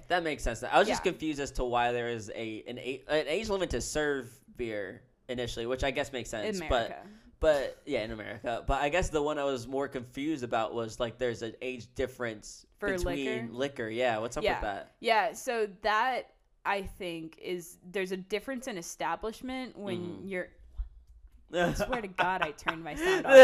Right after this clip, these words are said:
Speaker 2: eight
Speaker 1: <laughs>
Speaker 2: times
Speaker 1: The
Speaker 2: today.
Speaker 1: new phone thing, where I have the same thing with a Pixel. It's like, "Why are you making noises?"
Speaker 2: And that was Bixby, too.
Speaker 1: Bixby finally came in the clutch, guys. Bixby's the, was it the, the text-to-speech thing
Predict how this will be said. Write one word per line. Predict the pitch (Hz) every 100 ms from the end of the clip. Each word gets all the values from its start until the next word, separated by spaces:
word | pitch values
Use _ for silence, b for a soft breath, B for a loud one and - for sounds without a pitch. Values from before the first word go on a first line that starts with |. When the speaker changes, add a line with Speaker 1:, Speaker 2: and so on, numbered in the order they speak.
| 240 208
Speaker 2:
eight | -
Speaker 1:
<laughs> | 330
Speaker 2:
times | 330 196 196 208 -
Speaker 1:
The |
Speaker 2:
today. | 175 156 165 -
Speaker 1:
new | 226
phone | 220 202 196 196
thing, | 190 190
where | 185 175
I | 160
have | 170 175
the | 175
same | 160 143
thing | 139 143
with | 131
a |
Pixel. | 123 127 123
It's | 123 131
like, | 131
"Why | 143
are | 196
you | 202 208
making | 202 208 220 214
noises?" | 208 226 - 220 202
Speaker 2:
And | -
that | 415 480 440
was | 269 226
Bixby, | - 466 523 - 349 285 -
too. | 427 453 339 185
Speaker 1:
Bixby | 170 160 202
finally | 202 180 180 190
came | 190 190
in | 190
the |
clutch, | 190 202 190 185
guys. | 175 170 -
Bixby's | 160 160 - 165 156
the, | 135 143 135
was | 135
it | 123
the, | 123 123
the | 113
text-to-speech | 117 151 143 147 - 147 143 -
thing | 156 147 147